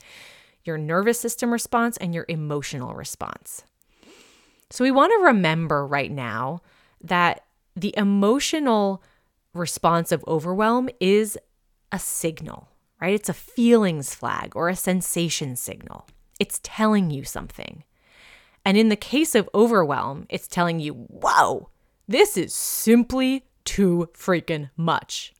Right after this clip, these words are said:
We do not know where to focus." And your job in recognizing that and saying, "Oh, hey, whoop, there is emotion here. It is telling me something.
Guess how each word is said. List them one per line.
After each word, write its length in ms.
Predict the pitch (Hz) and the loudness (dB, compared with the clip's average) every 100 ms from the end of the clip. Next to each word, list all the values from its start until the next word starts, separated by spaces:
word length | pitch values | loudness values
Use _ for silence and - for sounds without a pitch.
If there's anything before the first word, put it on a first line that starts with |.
| _ | _
We 180 | 175 196 | -6 -4
do 260 | 165 226 208 | -2 2 4
not 840 | 196 170 165 170 160 143 131 - - | 4 2 2 0 2 0 -2 -4 -6
know 180 | 175 170 | -2 0
where 220 | 147 143 | 0 -4
to 80 | - | -8
focus." 680 | - - - - - - - _ _ _ _ _ _ _ _ _ _ _ _ _ | -8 -10 -10 -14 -14 -16 -18 _ _ _ _ _ _ _ _ _ _ _ _ _
And 240 | 190 190 190 | 0 2 2
your 320 | 240 415 415 | 4 4 2
job 600 | 220 120 98 - 185 202 - - | 0 -4 -4 -8 -8 -12 -18 -8
in 220 | 165 151 | -4 -4
recognizing 1080 | 147 160 190 - 214 156 135 113 107 85 80 | -2 0 0 2 0 0 -4 -6 -10 -12 -14
that 280 | 60 64 - _ | -12 -12 -14 _
and 140 | 170 156 | -10 -6
saying, 220 | 170 - - | -6 -6 4
"Oh, 140 | 453 | 4
hey, 380 | - - 370 - _ | 4 2 0 -2 _
whoop, 140 | - - - _ - | 4 4 0 _ 2
there 200 | 190 190 | 4 4
is 140 | 185 | 4
emotion 580 | 151 151 165 330 - 359 | 0 0 2 2 0 -4
here. 320 | 330 381 392 | 0 2 2
It 140 | - - | 2 0
is 180 | 156 - | -4 -6
telling 440 | - 202 302 294 | 0 2 2 0
me 100 | 302 | -2
something. 460 | - 285 370 381 | 2 2 2 0